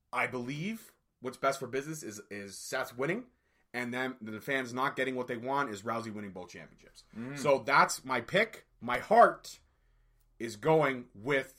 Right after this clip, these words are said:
Speaker 1: Becky Lynch. I want Becky Lynch to win as a fan because Becky has done everything right up to this point in her character, her promos, her ability in the ring. She has done it to near perfection since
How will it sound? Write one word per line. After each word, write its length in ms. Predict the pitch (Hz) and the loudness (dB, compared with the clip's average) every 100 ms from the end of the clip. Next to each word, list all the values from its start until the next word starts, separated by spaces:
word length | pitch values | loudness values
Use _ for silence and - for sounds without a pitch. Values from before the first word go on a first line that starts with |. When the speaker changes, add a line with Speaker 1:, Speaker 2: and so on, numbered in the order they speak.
| - | -4
Speaker 1:
Becky 260 | 135 127 110 | -2 -2 -2
Lynch. 300 | 131 98 - | -6 -6 -8
I 60 | 117 | -8
want 340 | 120 160 170 | -2 0 2
Becky 200 | 131 120 | 0 -2
Lynch 200 | 117 113 | -4 -8
to 60 | 120 | -8
win 120 | 117 | -10
as 80 | 107 | -10
a 40 | |
fan 300 | 104 139 120 | -6 -2 -2
because 180 | 95 107 | -4 -10
Becky 300 | 101 135 135 | -4 -4 -4
has 80 | 110 | -8
done 160 | 117 117 - | -10 -10 -6
everything 580 | 147 147 143 131 104 113 | -4 -4 -8 -8 -8 -4
right 240 | 131 185 - - 110 | -4 -4 -12 -12 -10
up 120 | - | -8
to 60 | |
this 140 | 123 127 | -6 -8
point 340 | - 139 156 | -6 -6 -6
in 80 | 110 | -8
her 100 | 107 | -14
character, 480 | 104 151 147 151 160 | -8 -4 -4 -4 -8
her 100 | 117 | -8
promos, 520 | 101 151 147 151 170 - - | -6 -2 -2 0 -2 -6 -6
her 160 | 131 117 | -4 -4
ability 500 | 101 147 160 156 165 | -4 -2 -2 -2 -4
in 100 | 131 | -4
the 80 | 131 | -4
ring. 280 | 107 131 196 - - | -4 -2 -4 -6 -20
She 160 | - 131 | -12 -8
has 120 | 135 | -6
done 160 | 131 139 | -2 -2
it 60 | 127 | -4
to 60 | |
near 160 | 117 135 | -4 -4
perfection 680 | 120 107 - 156 - 104 92 - _ | -4 -12 -2 -2 0 -8 -12 -20 _
since 640 | - - - 170 - - | -14 -4 2 2 0 -6